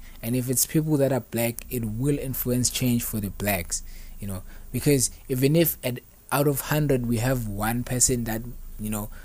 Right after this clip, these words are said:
out of hundred black people, we have one person that actually thinks for black, at least we will have the chance of having that one person, other than trying to destroy everything so we'd never have any chance, you know.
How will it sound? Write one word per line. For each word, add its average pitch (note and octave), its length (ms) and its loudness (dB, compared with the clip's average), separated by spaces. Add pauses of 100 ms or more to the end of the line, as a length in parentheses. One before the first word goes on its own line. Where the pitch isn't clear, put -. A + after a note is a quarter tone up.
(360)
out C3 140 2
of B2 180 -2
hundred C3+ 440 2
black A#2 200 0
people, B2+ 280 2
we A#2+ 80 4
have A#2 140 0
one A2 200 0
person A#2+ 240 0
that A2 100 2
actually A#2+ 300 -2
thinks A#2+ 320 -2
for A2 140 -6
black, G#2+ 320 -4 (160)
at C#3 200 2
least E3 240 6
we B2+ 100 2
will B2 220 2
have C#3 280 2
the A2+ 100 0
chance A#2+ 340 -2
of A#2 140 -2
having A#2+ 320 0
that G2+ 140 -2
one G2+ 280 -4
person, G#2+ 440 -4 (280)
other C3+ 220 2
than A2 180 0
trying A#2+ 280 -2
to A2+ 100 -4
destroy G#2+ 480 -6
everything A2+ 400 -4
so A2+ 120 0
we'd G#2 200 -4
never G#2+ 320 -2
have G#2 240 -6
any G2 220 -6
chance, F#2+ 400 -8 (720)
you G2 80 -4
know. F2+ 160 -6